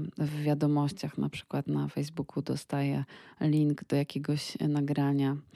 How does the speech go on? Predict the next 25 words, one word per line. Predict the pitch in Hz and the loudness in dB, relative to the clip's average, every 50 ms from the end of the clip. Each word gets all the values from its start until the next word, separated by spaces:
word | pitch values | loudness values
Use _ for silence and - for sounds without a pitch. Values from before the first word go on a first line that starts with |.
| - - - - - - _ - | -20 -20 -20 -20 -20 -14 _ -2
E, | - 156 151 147 147 147 143 143 147 - - _ - - - | 0 0 2 2 2 2 2 0 -2 -4 -6 _ -12 -8 -6
ostatnio | 151 - - - 151 147 - - 151 143 147 | -6 -4 0 0 0 2 2 2 2 2 2
znajomy | 147 151 143 147 147 147 147 147 143 143 | 2 2 2 2 2 2 2 2 2 2
wysłał | 147 151 151 143 - 151 143 139 139 | 0 -2 -4 -4 -2 -2 0 0 2
mi | 143 147 147 | 0 0 0
link | 143 147 151 151 156 - - | 2 2 0 0 -2 -4 -4
do | - 143 143 143 143 139 156 160 | -2 0 0 2 2 0 0 -2
występu | 151 147 - - - 143 139 143 143 - 143 | -4 -6 -4 -2 0 0 0 0 0 0 0
Julii | 143 147 151 147 143 139 135 135 | 2 2 2 2 2 2 0 0
Wieniawej. | 147 131 135 135 131 127 127 147 147 127 127 120 | 2 2 2 2 2 0 -2 -2 -2 -2 -2 -2
Powiedział, | - - - 131 - 143 139 143 - 139 135 135 135 147 | -4 -6 -6 -4 -2 -2 -2 0 0 0 0 0 0 0
żebym | 151 147 151 139 135 143 | -2 0 0 2 2 2
to | - - - | 0 -2 -2
oceniła | 147 147 - - 143 143 143 147 139 135 | -4 -4 -2 0 2 2 4 2 2 0
fachowym | - - 143 143 - 147 143 147 143 139 - | -2 -4 -4 -4 -2 -4 -2 0 0 0 0
okiem. | 143 139 - - 143 139 | 0 0 0 0 0 0
Oczywiście | - 180 - - 190 185 180 - - 180 170 | 0 0 0 0 -2 -2 -2 -2 0 0 2
wiedziałam, | 165 165 156 170 175 170 156 147 147 | 4 4 4 4 4 6 4 4 2
że | 143 143 | 2 0
chodzi | 139 - 151 143 - 139 - | 0 0 -2 -2 0 -2 -2
o | 147 | -2
to, | - - 147 | 0 0 0
żebym | 147 143 139 147 143 156 | 0 2 2 2 2 2
ją | 151 147 147 | 2 2 2
zjechała, | 143 147 147 165 156 - 170 151 135 135 139 151 | 2 2 2 0 2 2 2 2 4 4 2 2